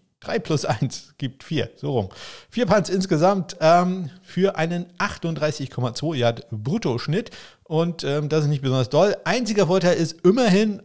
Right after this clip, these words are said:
alle achtunddreißig Komma zwei Yards davon waren auch gleich netto. Und er hat, ähm, zwei seiner vier Punts in die zwanzig gebracht und die beiden sogar in die zehn.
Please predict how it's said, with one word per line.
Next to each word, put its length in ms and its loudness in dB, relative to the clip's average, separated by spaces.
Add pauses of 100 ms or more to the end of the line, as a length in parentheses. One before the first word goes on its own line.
alle 260 2
achtunddreißig 440 0
Komma 200 -2
zwei 220 0
Yards 200 -2
davon 360 -6
waren 260 2
auch 260 -4
gleich 280 0 (320)
netto. 320 2
Und 380 2
er 140 -4
hat, 200 -2
ähm, 380 2 (100)
zwei 320 -2
seiner 240 -4
vier 140 -8
Punts 340 -4
in 220 0 (340)
die 140 -4
zwanzig 360 -4
gebracht 300 -4
und 140 -4
die 100 -2
beiden 400 0
sogar 380 -6 (100)
in 320 -6 (220)
die 240 -4 (160)
zehn. 320 -4